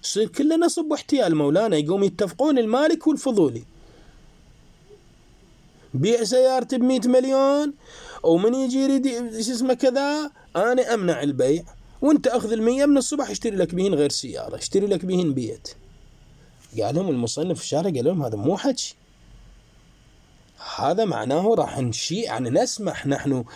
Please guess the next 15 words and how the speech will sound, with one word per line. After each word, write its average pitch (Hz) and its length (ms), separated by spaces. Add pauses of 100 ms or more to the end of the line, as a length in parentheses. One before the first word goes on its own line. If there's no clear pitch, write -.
(140)
للفضولي 143 600
بأن 139 260
يتملك 131 580
الثمن 226 380
ويتلفه 320 680
مباشرة 247 680
بعد 214 300
استلامه". 151 540 (1700)
آه، - 120 (340)
فيصير 165 320
مشكل 226 360
عندنا. 123 680 (840)
هذا 151 120
الرجل 160 680 (220)
المشتري 127 920